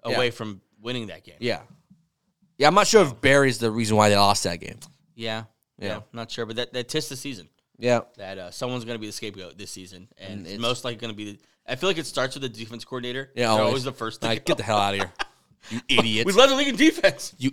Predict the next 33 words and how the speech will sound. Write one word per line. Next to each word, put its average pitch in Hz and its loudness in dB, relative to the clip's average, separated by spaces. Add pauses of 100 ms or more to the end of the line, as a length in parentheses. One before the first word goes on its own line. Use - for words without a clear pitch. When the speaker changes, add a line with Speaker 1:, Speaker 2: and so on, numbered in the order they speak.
Speaker 2:
idiot. 117 2
This 151 -8
is 135 0
your 143 6
fault. - 2 (300)
Your 170 8
fault. - -4 (480)
Speaker 1:
Oh, 110 -6
yeah. 80 -16 (340)
Uh, 104 -6
Joe 135 -2
Barry, 117 0
a 107 -4
free 113 -10
agent. 101 -10 (100)
Um, 123 2 (200)
I'll 131 -6
do 175 -8
this 151 -6
one 110 -6
next. 98 -10 (320)
Uh, 104 -6
Shane 165 -2
Hoffman. 139 0 (200)
Okay, 104 -10
so 104 -10
I 95 -10
think 131 -12
he's 151 -10
reputable. 107 -6
Um, 92 -10
Benjamin 117 -6
Albright 95 -12